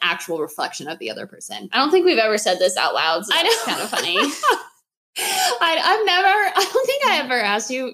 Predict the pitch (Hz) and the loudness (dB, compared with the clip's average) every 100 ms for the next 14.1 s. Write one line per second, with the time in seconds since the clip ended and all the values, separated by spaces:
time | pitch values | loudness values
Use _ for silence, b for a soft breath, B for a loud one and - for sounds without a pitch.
0 | - 220 208 202 208 208 196 185 190 214 | -4 -2 0 0 -2 -4 -4 -4 -4 -4
1 | 214 220 220 208 208 202 196 190 180 143 | 0 0 2 2 2 0 2 2 2 0
2 | 160 - 381 - 254 285 - - 262 277 | 0 4 4 4 2 2 -2 0 2 2
3 | 269 - - - - 262 254 226 220 - | 0 -2 -14 -6 2 4 4 2 2 2
4 | 427 302 294 277 349 320 311 254 220 220 | 2 4 2 0 0 0 2 2 2 0
5 | 202 - 220 220 220 208 - 214 220 226 | -2 0 0 2 0 -2 -2 -2 0 0
6 | 226 214 208 208 185 - 220 233 233 208 | -2 -2 -2 -2 -4 -2 0 0 0 0
7 | 202 214 185 190 196 190 185 190 - 170 | 0 0 0 2 4 2 2 2 0 0
8 | 175 180 185 185 - 196 202 - 180 185 | 2 2 2 0 0 0 0 0 2 2
9 | 185 - 190 160 - 202 196 196 202 190 | 0 -2 0 0 0 0 2 4 4 2
10 | 214 208 214 208 202 226 254 311 349 349 | 4 4 4 2 2 2 4 4 4 4
11 | 339 - 277 - - 240 - 208 208 233 | 4 4 4 4 2 2 0 0 0 2
12 | 262 294 269 - 762 - - 539 679 719 | 4 4 2 2 0 0 2 4 4 2
13 | 381 349 320 320 294 - 247 247 214 196 | 0 2 0 -2 -4 0 2 2 0 -4
14 | 196 | -8